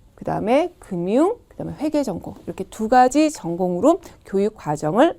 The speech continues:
운영하고 있습니다. 그래서 경영학 전공에서는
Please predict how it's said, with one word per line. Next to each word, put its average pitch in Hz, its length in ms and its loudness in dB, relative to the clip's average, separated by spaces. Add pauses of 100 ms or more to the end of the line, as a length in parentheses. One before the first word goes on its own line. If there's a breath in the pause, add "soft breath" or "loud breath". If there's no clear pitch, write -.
운영하고 208 480 -2
있습니다. 160 520 -10 (180)
그래서 170 320 -4 (380 loud breath)
경영학 269 420 4
전공에서는 175 1160 -2